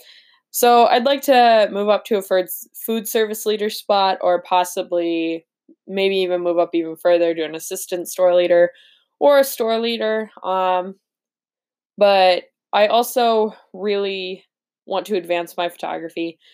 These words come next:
So I'd like to become more of a professional photographer, but I also am okay with doing that on the side as, like, kind of a fun job or, like, a side job or something like that. Um,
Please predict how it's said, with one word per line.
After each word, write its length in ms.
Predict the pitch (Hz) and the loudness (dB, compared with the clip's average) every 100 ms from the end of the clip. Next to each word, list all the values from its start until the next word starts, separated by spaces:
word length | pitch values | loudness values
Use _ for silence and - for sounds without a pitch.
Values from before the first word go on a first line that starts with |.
| _ - | _ -4
So 180 | 202 | 2
I'd 120 | 185 185 | 2 2
like 180 | 185 | -2
to 80 | 202 | -2
become 340 | 175 175 175 170 | -6 -2 -4 -2
more 240 | 170 165 | -2 -2
of 80 | 165 | -2
a 80 | 160 | -4
professional 920 | - 175 156 156 - 165 160 156 156 _ _ _ - | -4 -4 -6 -8 -10 -8 -6 -8 -12 _ _ _ -4
photographer, 800 | 185 175 156 156 175 - 185 190 | -2 0 -2 0 -2 2 4 4
but 300 | 175 170 160 - | 4 2 2 0
I 80 | 170 | 0
also 400 | 175 180 185 175 | 0 2 2 2
am 100 | 160 | -2
okay 240 | 160 170 | -6 -4
with 180 | 160 160 | -4 -4
doing 240 | 165 165 165 | -6 -6 -6
that 160 | 160 | -8
on 240 | 165 165 160 | -8 -10 -10
the 100 | 160 | -10
side 500 | - 151 156 156 160 | -8 -4 -4 -4 -6
as, 160 | 156 | -6
like, 300 | 156 143 - _ _ _ _ - | -4 -4 -6 _ _ _ _ -4
kind 180 | 202 | 0
of 60 | 180 | 0
a 120 | 160 | -2
fun 320 | - 254 233 | 0 0 2
job 360 | 226 220 208 196 | 2 2 4 2
or, 120 | 170 | 2
like, 160 | 160 - | 0 -6
a 40 | |
side 300 | - 175 170 | -8 -8 -6
job 220 | 165 156 | -6 -6
or 60 | 165 | -8
something 340 | 170 165 170 | -12 -12 -12
like 180 | 170 160 | -12 -8
that. 280 | 180 175 175 _ - | -4 -2 -4 _ -4
Um, 460 | 175 175 170 170 | -2 0 -2 -6